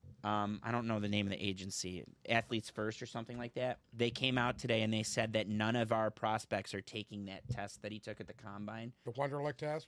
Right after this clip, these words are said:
Speaker 1: Not the Wonderlic, 'cause I think they have to take that. That's a,
Speaker 2: Okay.
Speaker 1: that's part of a psych
Speaker 2: Correct.
Speaker 1: evaluation.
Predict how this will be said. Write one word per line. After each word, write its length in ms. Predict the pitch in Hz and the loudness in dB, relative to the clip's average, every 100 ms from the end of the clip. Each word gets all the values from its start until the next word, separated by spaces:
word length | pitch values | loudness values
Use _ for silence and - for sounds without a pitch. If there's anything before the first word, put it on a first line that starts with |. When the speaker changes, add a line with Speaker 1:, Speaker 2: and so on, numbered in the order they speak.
| _ - | _ -2
Speaker 1:
Not 260 | 120 131 | 0 2
the 80 | 139 | 2
Wonderlic, 520 | 123 113 98 92 80 - | 2 2 0 -2 -6 -4
'cause 240 | 107 98 | -4 -2
I 80 | 104 | -4
think 160 | 120 | -4
they 120 | 110 95 | -4 -2
have 280 | 104 101 | 0 0
to 80 | - | -4
take 300 | - 87 - | -14 -16 -12
that. 180 | 78 - | -14 -6
That's 160 | 107 135 | -2 -2
a, 40 | |
Speaker 2:
Okay. 200 | 120 123 | -2 0
Speaker 1:
that's 180 | 131 110 | 0 2
part 180 | - 127 | 2 2
of 60 | |
a 40 | 101 | 0
psych 300 | - 110 110 | -2 -2 0
Speaker 2:
Correct. 120 | 107 | -2
Speaker 1:
evaluation. 680 | 92 82 156 120 - 82 | -2 2 4 2 -4 -16